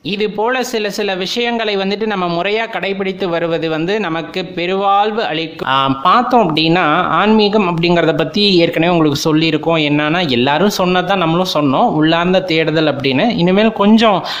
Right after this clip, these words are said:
அப்படியே வந்துட்டு நீங்க என்ன பண்ணணும் அப்படிங்கிற விஷயத்தையும் நம்ம சேர்ந்து பார்க்க போறோம் நண்பர்களே. ஒருத்தரோட ஆன்மீக தேடலுக்கு அடிப்படை தேவை மூன்று விஷயம். இந்த மூன்று விஷயம் இல்லை அப்படின்னா அவங்க முழுமை பெற முடியாது அப்படிங்கிறத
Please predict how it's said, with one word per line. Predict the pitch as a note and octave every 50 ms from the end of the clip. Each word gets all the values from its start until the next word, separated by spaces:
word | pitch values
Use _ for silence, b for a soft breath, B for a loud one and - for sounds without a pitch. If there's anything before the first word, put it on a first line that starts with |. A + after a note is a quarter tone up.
| B B
அப்படியே | B E3 D#3+ - F3 F#3 G3 G3
வந்துட்டு | F3+ F3 F3+ F#3+
நீங்க | F#3+ F#3+ F3+ E3+ D#3+
என்ன | D3+ D3 D#3+ F3+ G3+ A3 - -
பண்ணணும் | E3+ E3 F3 F#3+ F#3+ G3 F#3+ D#3 - C3+ C#3+
அப்படிங்கிற | D3+ D#3+ E3+ E3+ E3 D#3+
விஷயத்தையும் | D3+ D3 - - D#3+ D3+ C#3 C#3+ D#3 F3+
நம்ம | F3 D3+ C#3+ B2+
சேர்ந்து | - - D#3 D#3+ E3+ F3+ F#3+ F#3 F3+ F3 C#3 A#2+ A2 G#2+ - -
பார்க்க | B2 B2 B2 B2+ C3
போறோம் | A#2+ - B2 A#2+ A#2
நண்பர்களே. | A#2 A2+ A2+ A2 A2 G#2+ A2 C3 D#3+ G3+ G3 B B B B B B _ B B B B B B B B B B B B B B
ஒருத்தரோட | F3 G3 A3+ - A3 G#3 G3+ G3 F3
ஆன்மீக | D#3 D3+ E3 G3 B3 C4+ C#4 C#4 C4+ C4 A#3+ A3+ A#3
தேடலுக்கு | A#3 A#3+ A#3+ F3+ F#3 G#3 A3+ A3 A#3 G#3+ G3 F#3+ F#3+ - A3 A#3 G#3 F3+
அடிப்படை | D3 C#3+ D#3 E3+ A3 A3+ A3+ - B3 A#3+ A#3 A#3+
தேவை | A#3 A#3+ G3+ F3+ F3+ E3+ F3 G#3+ A3
மூன்று | F#3 E3 E3+ G3 A#3 A#3+ A3+ G#3+ F3+
விஷயம். | D3 C3+ - - F3 D#3+ D#3 D3+ - -
இந்த | D3+ D3+ C#3 C#3
மூன்று | C3+ C#3+ F3+ G#3+ B3 A#3 G#3+ F#3
விஷயம் | E3 D3+ - G#3 G3+ G3 F#3+
இல்லை | F3 D#3+ D#3 D#3+ D#3+
அப்படின்னா | D#3 C#3+ C3 C#3 C#3+ C#3+ D3 E3 F#3+ G3
அவங்க | E3+ D#3 D3 C#3+ C#3+
முழுமை | C3+ C3+ D3 F3+ G3+ G#3 G#3 G3
பெற | F#3 - D3+ C#3+ D#3
முடியாது | D#3 C#3+ C#3 C#3+ C#3+ C#3+ C#3 C3 B2+ A#2+ C#3+ D3+ C#3 -
அப்படிங்கிறத | D3 C#3+ C3+ C3+ C#3+ C#3+ C3+ C3 B2 B2 C3 F3+ A3+ G#3 D3 A#2 A2+